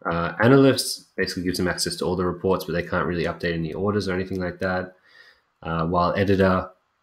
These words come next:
can do a lot more, they can update orders, they can see everything, um, but they can't add team members or change the settings. Admin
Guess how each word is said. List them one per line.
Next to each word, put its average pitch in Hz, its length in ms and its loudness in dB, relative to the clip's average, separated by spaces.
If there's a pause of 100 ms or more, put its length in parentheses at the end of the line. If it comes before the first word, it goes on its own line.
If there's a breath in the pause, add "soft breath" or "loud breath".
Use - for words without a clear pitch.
can 87 260 0
do 90 140 2
a - 20 2
lot 87 200 2
more, 87 260 -2
they 82 80 0
can 85 180 -4
update 85 300 -4
orders, 98 400 4
they 80 60 -2
can 80 160 -14
see 85 180 -2
everything, 90 640 -2 (460)
um, 82 480 -6
but 98 100 0
they 90 100 0
can't 120 300 4
add 98 160 -2
team 113 180 2
members 110 360 2
or 87 100 -6
change 87 240 -4
the 80 60 -8
settings. 69 540 -8 (260)
Admin 110 480 6